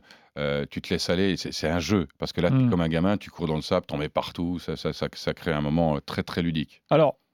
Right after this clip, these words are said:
Speaker 2: sac à dos donc, évidemment. Euh, j'imagine que inconcevable de courir tête nue.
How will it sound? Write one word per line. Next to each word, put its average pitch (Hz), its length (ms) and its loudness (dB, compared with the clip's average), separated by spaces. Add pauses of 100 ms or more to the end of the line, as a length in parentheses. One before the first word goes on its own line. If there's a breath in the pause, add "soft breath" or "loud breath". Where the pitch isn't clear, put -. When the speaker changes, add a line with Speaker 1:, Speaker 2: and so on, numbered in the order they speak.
(140)
Speaker 2:
sac - 300 2
à 156 100 6
dos 156 140 6
donc, 147 300 2
évidemment. 160 720 4
Euh, 127 340 6
j'imagine 147 380 4
que 135 380 4 (580)
inconcevable 175 580 4
de 151 60 6
courir 151 300 2
tête 160 200 4
nue. 202 200 6